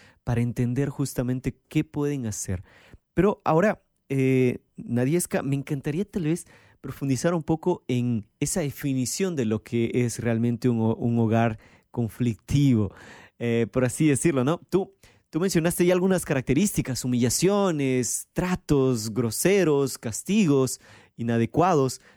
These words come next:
¿Podrías darnos ejemplos concretos de en qué consiste un hogar conflictivo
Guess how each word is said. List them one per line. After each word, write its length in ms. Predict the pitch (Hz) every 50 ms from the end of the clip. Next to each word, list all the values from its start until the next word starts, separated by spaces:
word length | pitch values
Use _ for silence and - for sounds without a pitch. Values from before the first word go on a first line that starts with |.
| _ _
¿Podrías 340 | - 165 180 214 247 233 180
darnos 340 | 202 220 226 240 233 - -
ejemplos 400 | 139 - 156 156 - 185 165 -
concretos 560 | - 131 120 - 147 156 - 185 165 - - - - - - - -
de 540 | - 123 120 135 135 135 131 127 123 113 - _ _ _ _ -
en 140 | 139 123 120
qué 160 | - 190 202
consiste 520 | - 165 123 - - 196 190 - - -
un 120 | 117 117 117
hogar 200 | 117 123 120 117
conflictivo 800 | - 117 107 - - 110 - _ - 117 107 104 101 98 98